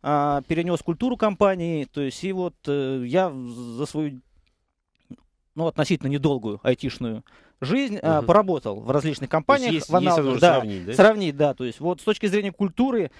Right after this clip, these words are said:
Speaker 1: комфорта
Speaker 2: Корпоративной.
Speaker 1: работы, да,
Speaker 2: Ну
Speaker 1: то
Speaker 2: да.
Speaker 1: есть это приятно.
Speaker 2: То есть вы всё делаете с огоньком, я так
Speaker 1: С
Speaker 2: понимаю,
Speaker 1: огоньком,
Speaker 2: да? С
Speaker 1: да, да,
Speaker 2: огоньком.
Speaker 1: да. А,
Speaker 2: Легко, непринуждённо, с огоньком.
Speaker 1: Да, компания, м, э, была основана в семьдесят шестом году, когда,
Speaker 2: Мгм.
Speaker 1: собственно, вся ай ти отрасль так вот зарождалась.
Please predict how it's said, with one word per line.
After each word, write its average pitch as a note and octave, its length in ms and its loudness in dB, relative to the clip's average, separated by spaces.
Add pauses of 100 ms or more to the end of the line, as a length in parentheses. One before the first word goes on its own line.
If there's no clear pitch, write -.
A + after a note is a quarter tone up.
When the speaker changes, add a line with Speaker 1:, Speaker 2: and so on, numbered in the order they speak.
Speaker 1:
комфорта B2 220 4
Speaker 2:
Корпоративной. D3 340 4
Speaker 1:
работы, F3+ 400 2
да, E3 200 4
Speaker 2:
Ну D3+ 60 -2
Speaker 1:
то - 100 -8
Speaker 2:
да. C#3+ 40 -2
Speaker 1:
есть - 180 -6
это D3+ 760 -2 (260)
приятно. E3+ 220 0
Speaker 2:
То - 40 0
есть C#3+ 100 -2
вы G#3 100 0
всё F3 160 0
делаете D#3+ 380 2
с - 80 -2
огоньком, D#3 440 2
я F#2+ 100 0
так F2+ 160 -4
Speaker 1:
С - 40 -4
Speaker 2:
понимаю, B3+ 260 4
Speaker 1:
огоньком, G#4 140 2
Speaker 2:
да? - 60 -2
С - 20 -2
Speaker 1:
да, - 80 8
да, - 60 4
Speaker 2:
огоньком. D3+ 180 2
Speaker 1:
да. C3 320 -2 (460)
А, D3+ 220 0 (140)
Speaker 2:
Легко, G3+ 140 2
непринуждённо, C#3 800 0
с - 100 -18
огоньком. G2 380 -14
Speaker 1:
Да, C3 300 -4
компания, C#4+ 600 0
м, G#3+ 220 -6
э, F3+ 560 -2 (1120)
была F3+ 220 0
основана E3 320 -2
в - 60 -6
семьдесят F3+ 220 -2
шестом E3 180 -4
году, F#3+ 320 0
когда, G#3 240 -2
Speaker 2:
Мгм. G#3+ 80 -6
Speaker 1:
собственно, F#3 320 -6
вся F#3 160 0
ай F3 80 -2
ти - 100 -6
отрасль E3+ 420 -6
так C#3+ 220 -4
вот C#3 100 -8
зарождалась. C#3+ 600 -2